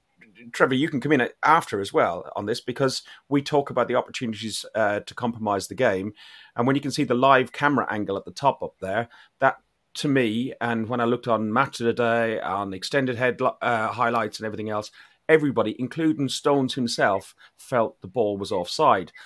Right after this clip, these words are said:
But when you look at the still down below, where the angle of the camera is really weird, it's not even s-, flat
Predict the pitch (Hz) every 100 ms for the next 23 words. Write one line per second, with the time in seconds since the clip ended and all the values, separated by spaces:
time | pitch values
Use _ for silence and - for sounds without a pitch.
0 | - 110 104 127 117 117 117 117 - 110
1 | 104 - _ _ - - 143 113 104 104
2 | 98 98 123 127 120 170 _ _ 131 147
3 | 165 160 156 - - 139 131 - 135 -
4 | 165 139 98 - 110 117 101 110 139 123
5 | 113 147 117 104 156 - 123 113 - _
6 | - - 143 -